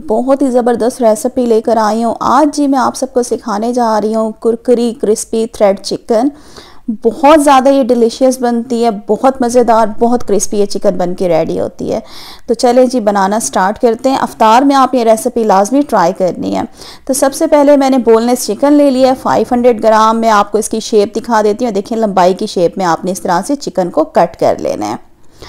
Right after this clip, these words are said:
और इसके बाद आपको चाहिए होगा एक अंडा, तो अंडा ले लें, बड़ा अंडा है तो एक ले लें, छोटे हैं तो दो अंडे भी आप ले सकते हैं। नमक इसमें डाल देंगे हाफ टेबल स्पून, वन टेबल स्पून मैंने इसमें डाल दिया है होममेड चाट मसाला,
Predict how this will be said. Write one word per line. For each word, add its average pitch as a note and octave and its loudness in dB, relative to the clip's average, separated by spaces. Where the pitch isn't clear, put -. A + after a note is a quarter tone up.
और A#3 6
इसके B3+ -2
बाद C4 4
आपको A#3 2
चाहिए G#3 0
होगा G3 2
एक G3 0
अंडा, G3 2
तो A3 6
अंडा G#3 4
ले C4+ 6
लें, C4+ 2
बड़ा G#3 4
अंडा B3+ 4
है B3 6
तो A#3+ 0
एक G#3+ 0
ले A#3+ 2
लें, A#3+ -2
छोटे A3+ -2
हैं A3+ 0
तो A3+ 0
दो F#3+ -2
अंडे F#3 -2
भी G3+ -2
आप E3+ 0
ले D3+ 0
सकते - -10
हैं। F3+ -4
नमक B3+ 2
इसमें C4+ -2
डाल A3 4
देंगे A3 -2
हाफ G3 0
टेबल B3 4
स्पून, C#4 0
वन A#3+ 6
टेबल D#4+ 4
स्पून D4+ 2
मैंने B3 4
इसमें C4 0
डाल G3 4
दिया G#3 2
है A3 4
होममेड A3 2
चाट G#3+ 0
मसाला, B3+ 4